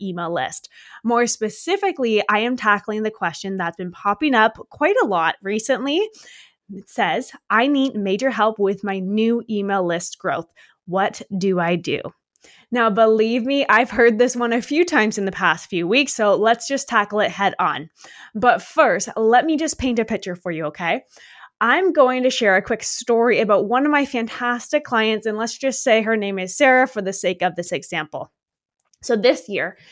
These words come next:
Sarah, she's on a mission to just kind of get some more passive income into her business.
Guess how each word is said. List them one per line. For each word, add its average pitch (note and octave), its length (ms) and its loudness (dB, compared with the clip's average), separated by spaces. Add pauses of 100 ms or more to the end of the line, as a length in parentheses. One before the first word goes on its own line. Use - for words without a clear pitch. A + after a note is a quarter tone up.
(240)
Sarah, B3 320 6
she's A#3 300 -4
on A#3 180 0
a C4 60 4
mission G3 560 -2
to G3 320 2
just G3+ 400 -8
kind E4+ 260 -2
of F4 140 -8 (440)
get D4+ 180 4
some D4+ 140 0
more C#4 140 2
passive A3 460 0
income F3+ 320 -6
into E3 200 -8
her F3+ 80 -4
business. - 500 -10